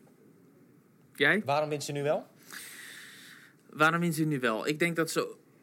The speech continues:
Speaker 1: daadwerkelijk, eh, er beter voor staat dan in voorgaande toernooien. Zowel qua fitness, eh, zowel qua, eh, qua rust en zowel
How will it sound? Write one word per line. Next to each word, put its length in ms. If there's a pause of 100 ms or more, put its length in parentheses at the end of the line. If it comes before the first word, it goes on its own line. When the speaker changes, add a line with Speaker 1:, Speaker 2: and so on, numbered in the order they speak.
(160)
Speaker 1:
daadwerkelijk, 720
eh, 340
er 80
beter 280
voor 160
staat 340
dan 280
in 360 (260)
voorgaande 420
toernooien. 440
Zowel 440
qua 160
fitness, 600
eh, 260
zowel 380
qua, 440
eh, 80 (540)
qua 140
rust 300
en 120
zowel 500